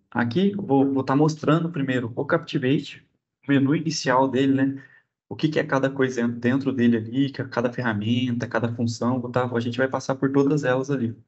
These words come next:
Então, esse é, é a tela inicial do Captivate, né? Leica Captivate, que é o software de coleta de campo da Leica,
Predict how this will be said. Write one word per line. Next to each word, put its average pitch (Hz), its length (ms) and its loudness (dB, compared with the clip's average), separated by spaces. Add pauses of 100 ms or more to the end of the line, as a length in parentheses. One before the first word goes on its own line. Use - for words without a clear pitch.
(880)
Então, 143 200 4
esse - 400 2 (540)
é, 117 220 2
é - 20 4
a 131 80 2
tela 139 240 4
inicial 160 640 2 (120)
do 143 160 2
Captivate, 143 720 -4
né? 139 180 -4
Leica 123 240 -6
Captivate, 117 720 -4
que - 100 -4
é 120 40 6
o 120 80 4
software 123 420 -2
de 120 100 -8
coleta 127 400 0
de 151 120 -6
campo 131 340 -6
da 123 180 0
Leica, 131 460 -2